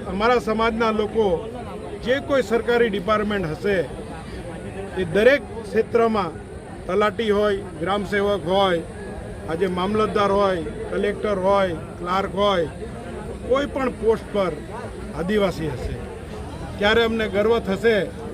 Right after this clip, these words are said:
કે આવનારી જે અમારી આદિવાસીઓની જે પેઢી છે, એ પેઢી બચી શકશે. જો આજે જે આંદોલનો કરવામાં આવે છે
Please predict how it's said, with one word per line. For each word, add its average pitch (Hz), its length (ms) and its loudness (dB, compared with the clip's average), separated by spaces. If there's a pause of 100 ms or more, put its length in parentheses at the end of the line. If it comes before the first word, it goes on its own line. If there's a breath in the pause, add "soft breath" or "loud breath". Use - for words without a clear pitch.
(260)
કે 208 80 -2
આવનારી 196 520 2
જે 233 120 4
અમારી 226 320 2
આદિવાસીઓની 214 720 0
જે 196 200 0
પેઢી 190 380 0
છે, 151 240 -2 (600)
એ 170 80 -2 (300)
પેઢી 196 260 4
બચી 175 340 -2
શકશે. 196 520 -2 (840)
જો 226 360 6 (1500)
આજે 190 280 4
જે 240 120 6
આંદોલનો 226 520 2
કરવામાં 202 500 0
આવે 170 160 0
છે 123 220 -8